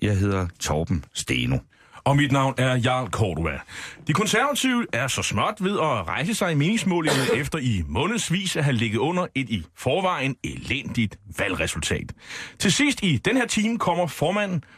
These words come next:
Speaker 2: Lars Barfod på besøg og redegør for, hvad der er for, hvad det er for nogle holdninger eller synspunkter, eller hvad siger man,
Speaker 1: Øh.
Speaker 2: i de her tider, der skal få vælgerne til at vende hjem fra Venstre og Liberal Alliance.
Speaker 1: Og, øh, I lytter, I kan som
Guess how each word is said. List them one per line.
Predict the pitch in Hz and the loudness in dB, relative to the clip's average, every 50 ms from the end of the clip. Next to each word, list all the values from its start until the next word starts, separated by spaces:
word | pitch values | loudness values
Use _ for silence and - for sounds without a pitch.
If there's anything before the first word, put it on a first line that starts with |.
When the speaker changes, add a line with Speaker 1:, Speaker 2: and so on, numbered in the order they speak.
| - - - _ - - - | -20 -20 -20 _ -20 -6 -2
Speaker 2:
Lars | - 127 135 113 - | -2 0 0 0 0
Barfod | - 147 202 214 - 220 180 | 0 0 0 0 0 0 0
på | 131 | 2
besøg | 101 101 - - 277 277 - - | 2 2 0 0 0 0 0 0
og | 120 120 95 | 0 0 2
redegør | 110 151 214 214 185 147 120 | 2 0 0 2 0 0 0
for, | - 165 185 247 175 - | 0 0 -2 -2 -2 -4
hvad | - - | -2 -2
der | - | -2
er | 196 170 | -2 0
for, | 147 - 165 160 160 - _ - | 0 0 0 -2 -2 -6 _ -4
hvad | 131 180 | -2 0
det | 196 214 | 0 0
er | 226 | 0
for | - 262 | 0 0
nogle | 226 175 127 | 0 2 2
holdninger | 110 143 156 220 226 226 175 127 95 - | 4 2 2 2 0 0 -2 -2 -2 -4
eller | - - 226 269 | -4 -4 -2 -2
synspunkter, | 262 - 226 233 214 - 226 214 214 190 202 202 180 - _ _ _ _ _ _ _ _ _ - | -2 -2 -2 -4 -2 -2 0 0 0 0 -2 -2 -2 -6 _ _ _ _ _ _ _ _ _ -4
eller | 131 156 156 160 151 - - 101 82 - _ | -2 0 2 2 2 2 0 -2 -4 -6 _
hvad | 151 147 | -4 -2
siger | - - 180 190 | 0 0 0 0
man, | 202 208 202 180 151 - | 0 0 0 -2 -2 -4
Speaker 1:
Øh. | 98 - | -6 -8
Speaker 2:
i | - - 180 | -4 -2 -2
de | - 185 | 0 2
her | 190 202 208 190 180 | 2 2 2 0 -2
tider, | 135 - - 196 202 220 226 190 - - - - | -2 -2 -2 0 0 0 0 -2 -4 -10 -8 -6
der | 160 | -4
skal | 139 170 151 | -2 0 0
få | 175 160 | 2 2
vælgerne | 151 165 175 190 202 196 185 165 | 2 2 2 0 0 0 -2 -2
til | - - 180 175 - | 0 0 0 2 2
at | 160 160 147 | 0 0 0
vende | 139 147 143 131 | 0 0 0 0
hjem | 127 160 175 - | -2 -2 -4 -4
fra | - - 131 117 104 | -4 -2 -2 0 0
Venstre | 143 185 208 - - 208 - | -2 -2 -2 -4 -4 -4 -2
og | - 185 | 0 0
Liberal | 185 170 165 113 120 123 - - - | 0 0 0 0 -2 -2 -4 -4 -4
Alliance. | - 135 127 95 85 82 - - - - _ - - - - - - _ _ _ _ _ _ _ | -2 -2 -2 -2 -4 -8 -12 -16 -18 -20 _ -20 -18 -18 -20 -20 -20 _ _ _ _ _ _ _
Speaker 1:
Og, | - 139 156 180 175 - - - | 0 2 2 2 0 -2 -2 -2
øh, | 151 135 131 127 123 123 123 - | 0 0 2 2 2 2 2 2
I | 147 147 160 | 2 2 4
lytter, | 143 143 147 151 160 135 - | 2 2 2 2 0 -2 -2
I | - 131 127 | -2 -4 -2
kan | - - 101 85 | -2 -2 -2 -2
som | - - 76 69 71 | -2 -4 -4 -4 -4